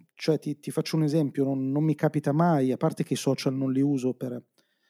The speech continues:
per mio benessere, per mia necessità, però non mi capita di perdermi in Facebook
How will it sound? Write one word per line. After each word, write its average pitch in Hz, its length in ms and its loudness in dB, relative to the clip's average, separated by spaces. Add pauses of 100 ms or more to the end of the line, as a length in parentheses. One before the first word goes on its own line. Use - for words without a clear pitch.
(200)
per 143 200 2
mio 147 520 2
benessere, 135 640 -2
per 135 140 -4
mia 143 140 0
necessità, - 520 -6
però 160 160 2
non 165 120 2
mi 139 80 0
capita 160 360 0
di 135 100 -6
perdermi 135 500 -2
in 120 60 -2
Facebook 135 840 0